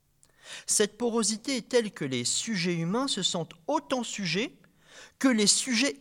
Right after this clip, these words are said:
extra-humains qu'ils côtoient. C'est ce que rapporte Viveros de Castro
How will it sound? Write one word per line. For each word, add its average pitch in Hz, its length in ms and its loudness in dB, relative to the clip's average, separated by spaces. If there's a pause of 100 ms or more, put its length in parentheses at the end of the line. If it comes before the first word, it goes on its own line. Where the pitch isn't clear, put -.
(140)
extra-humains 233 840 0 (200)
qu'ils 294 240 -2
côtoient. 147 460 -2 (1700)
C'est - 200 -2
ce 220 120 -4
que 185 120 -6
rapporte 151 640 -4
Viveros 160 400 -2
de 123 120 -4
Castro 160 680 -2